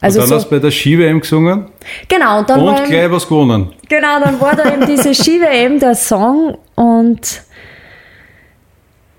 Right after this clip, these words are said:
Speaker 1: ja, ich hab das total cool gefunden und war natürlich auch an dem Tag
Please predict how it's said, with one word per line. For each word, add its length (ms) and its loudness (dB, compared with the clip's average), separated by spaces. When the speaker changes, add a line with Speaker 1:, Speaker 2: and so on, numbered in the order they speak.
Speaker 1:
ja, 460 0
ich 120 2
hab 80 -4
das 180 0
total 460 -2
cool 160 0
gefunden 460 0
und 260 -2
war 240 0
natürlich 500 0
auch 40 2
an 220 0
dem 220 0
Tag 360 -2